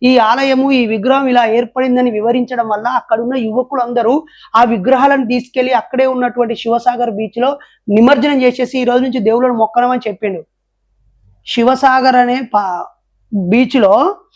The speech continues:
సుబ్బారావు పాణిగ్రహి అనే బ్రాహ్మణ సోదరుడు, బ్రాహ్మణ వ్యక్తి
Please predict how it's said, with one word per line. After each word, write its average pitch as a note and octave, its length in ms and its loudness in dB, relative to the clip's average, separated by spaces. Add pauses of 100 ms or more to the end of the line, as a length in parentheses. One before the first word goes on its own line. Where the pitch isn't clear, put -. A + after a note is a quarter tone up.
(140)
సుబ్బారావు C4+ 720 2
పాణిగ్రహి B3 640 2
అనే A#3 140 0
బ్రాహ్మణ A3 640 -2
సోదరుడు, G#3 520 -6
బ్రాహ్మణ A3+ 420 2 (540)
వ్యక్తి A3 540 -4